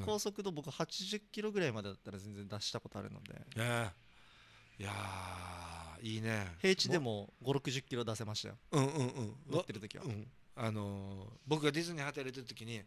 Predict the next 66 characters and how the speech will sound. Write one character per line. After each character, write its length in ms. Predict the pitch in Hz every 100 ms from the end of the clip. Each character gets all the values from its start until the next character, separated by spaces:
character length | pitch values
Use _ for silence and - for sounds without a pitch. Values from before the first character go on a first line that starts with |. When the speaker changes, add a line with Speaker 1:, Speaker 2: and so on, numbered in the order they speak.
| - - - - - - - - _ - -
Speaker 2:
え 20 | 151
ー、 260 | 120 113 - -
え 300 | 147 113 104 120
ー、 60 |
あ 20 |
れ 100 | 110
あ 80 | 107
れ、 120 | 104 - - - _
ト 100 | -
ラ 100 | 175
イ 20 | 170
ア 60 |
ス 80 | 156
ロ 60 | 151
ン 40 |
や 60 | 156
っ 40 |
て 120 | -
る 60 | 110
人 140 | -
が 80 | 95
い 60 | 95
て。 160 | 95 -
Speaker 1:
は 100 | 120
い。 60 | 95 - - _ - -
Speaker 2:
で、 160 | 127
ト 220 | 127 - 160
ラ 80 |
イ 60 | 156
ア 40 |
ス 80 | 147
ロ 100 | 139
ン 20 | 135
仲 220 | 139 131
間 100 | 110
が 100 | 110
何 240 | 120 160
名 120 | 143
か 100 | 117 98 -
自 140 | 123 -
転 140 | 139
車 120 | 120
飲 120 | 127
み 80 | 127
に 80 | 110
来 80 | 113
よ 60 |
っ 20 | -
た 100 | 95
け 80 |
ど、 80 | 92 92 -
Speaker 1:
は 100 | 107
い。 40 | - - -
Speaker 2:
も 200 | 120 123
う 20 |
あ 80 | 151
れ 80 | 160
だ 80 | 123
け 80 | -
ど、 80 |
オ 80 | 110
リ 60 | 139
ジ 140 | 120
ナ 80 | 120
ル 80 | 110
の 180 | 110